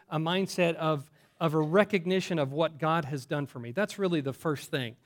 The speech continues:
When you're a spiritual babe, that's really the first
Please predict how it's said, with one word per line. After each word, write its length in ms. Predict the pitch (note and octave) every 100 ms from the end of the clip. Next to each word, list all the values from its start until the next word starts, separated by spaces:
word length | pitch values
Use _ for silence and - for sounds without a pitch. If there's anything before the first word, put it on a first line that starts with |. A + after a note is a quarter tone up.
| _ -
When 140 | F3
you're 220 | G3+ G3+ G3+
a 100 | E3
spiritual 600 | - - G3+ F#3 F3+ D3+
babe, 460 | E3+ E3 C#3+ C#3 D#3+
that's 240 | D3+ D#3+ F3
really 200 | F#3 F3
the 100 | C#3+
first 440 | - F#3+ F3+ -